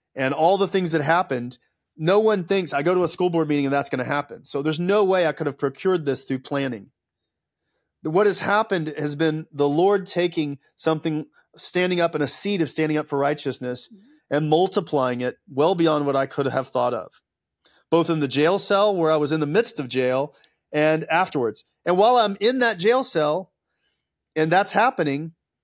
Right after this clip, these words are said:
outside the jail, how do we get out? Well, one reason is outside the jail, community members had decided to hold a, a around-the-clock prayer gathering that they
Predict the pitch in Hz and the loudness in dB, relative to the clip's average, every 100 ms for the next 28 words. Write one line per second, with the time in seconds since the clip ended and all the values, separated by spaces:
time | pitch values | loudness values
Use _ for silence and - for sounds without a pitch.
0 | _ _ _ _ _ _ _ _ _ 175 | _ _ _ _ _ _ _ _ _ 2
1 | 214 - - 226 277 202 143 143 151 180 | 2 0 2 2 4 0 0 2 2 2
2 | 196 190 185 180 233 190 160 190 247 202 | 2 0 2 2 0 0 -2 0 0 -2
3 | 165 160 165 180 190 202 202 190 156 156 | 0 -2 0 -2 0 0 0 0 0 2
4 | 156 160 - 170 247 247 208 156 139 143 | 2 -2 -4 0 0 0 0 -2 -2 -2
5 | 165 165 - _ _ 170 170 170 196 202 | -2 -6 -14 _ _ 0 0 2 2 2
6 | 180 196 190 170 - - 156 160 156 208 | 0 0 0 -2 -6 -4 -2 0 0 2
7 | 226 220 208 202 - 220 226 180 135 135 | 0 0 0 0 0 2 2 2 0 0
8 | 147 156 147 190 202 | -2 -4 0 -2 -2